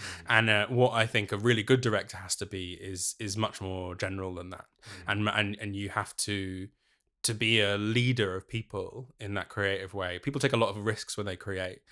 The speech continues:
Speaker 2: So the leader has to hold a lot.
Speaker 1: Mm.
Speaker 2: Um, and I have a huge respect for people who I've worked with who, who do that very well, you know, uh, like, um, uh, Colburn, Sigfrid Stutier, and, uh,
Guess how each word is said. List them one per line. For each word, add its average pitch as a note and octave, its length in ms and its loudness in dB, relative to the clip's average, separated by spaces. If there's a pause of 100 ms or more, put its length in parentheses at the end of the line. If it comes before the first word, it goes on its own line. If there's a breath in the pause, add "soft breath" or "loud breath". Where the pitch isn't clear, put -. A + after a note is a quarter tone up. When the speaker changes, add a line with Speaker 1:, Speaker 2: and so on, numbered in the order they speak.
(240 loud breath)
Speaker 2:
So - 180 0
the G2+ 80 0
leader A2 340 2
has - 240 2
to - 80 -4
hold F#2+ 640 -2 (260)
a G2 40 -6
lot. - 440 -8 (460 loud breath)
Speaker 1:
Mm. G2 440 2
Speaker 2:
Um, F2+ 180 -8 (100)
and F#2+ 220 -2
I F#2+ 80 -2
have G2 140 0
a - 20 -4
huge G2 560 -2
respect - 480 -10
for F#2 160 -10
people F2+ 580 -10
who G2+ 140 -10
I've F#2 140 -6
worked F2 220 -8
with - 120 -20
who, F#2 240 -8 (100)
who G2 140 -6
do F#2 160 -10
that F2 220 -10
very F2 160 -10
well, F2+ 380 -12
you G2+ 120 -10
know, F#2+ 140 -12 (520 loud breath)
uh, F2+ 320 -4
like, F#2 300 -10
um, F2+ 380 -6 (420)
uh, - 160 -10
Colburn, F2+ 580 -4 (240)
Sigfrid - 360 -10
Stutier, G2 520 -6 (380 loud breath)
and, F#2+ 360 0
uh, F2 460 -6